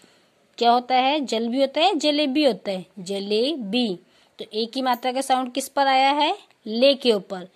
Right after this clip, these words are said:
जलेबी, ओके। तो लगाई हमने मात्रा जलेबी, ओके, जलेबी। फिर नेक्स्ट देखिए सहली, सहली होता है, सहेली होता है, सहेली होता है ना,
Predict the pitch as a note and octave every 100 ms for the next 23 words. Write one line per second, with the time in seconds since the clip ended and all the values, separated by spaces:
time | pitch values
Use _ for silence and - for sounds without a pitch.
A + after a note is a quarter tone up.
0 | _ _ - F#3 G#3 G3+ G#3 A3 C#4+ F#4+
1 | _ G#3+ G3+ B3+ C4 A#3+ F3+ - _ -
2 | G#3 D#4+ B4 - _ _ _ _ _ _
3 | G#3+ G#3+ A3+ C#4+ - _ _ _ _ _
4 | _ - B3 A3 G#3 A3+ A#3+ B3 B3+ A#3
5 | G#3+ A3+ D4 - _ G#3 F#3 G#3 G#3 A3
6 | G#3+ G#3 A#3 G#4 E4 B3+ D#4 A#3 F3+ _
7 | _ G3+ G#3 F4 F#4+ F#3+ F#3+ F#3 F#3+ F#3+
8 | F#3 B3 C#4 F#3+ _ _ _ _ _ _
9 | _ _ B3 B3 C#4 C4+ C4 B3+ C4+ C#4
10 | E4+ - _ _ - - B3 A#3 B3+ E4
11 | _ - A3+ A#3 D4+ - A#3 B3 F#3+ -
12 | _ - A#3 A#3+ A#3+ C4 D#4 D4 D#4+ A4+
13 | - E4 D#4+ D#4 D#4 A#3 - F#3+ F3 _
14 | _ _ _ - G#3 G3+ A3+ B3+ C#4 C#4
15 | D4 D#4+ C5+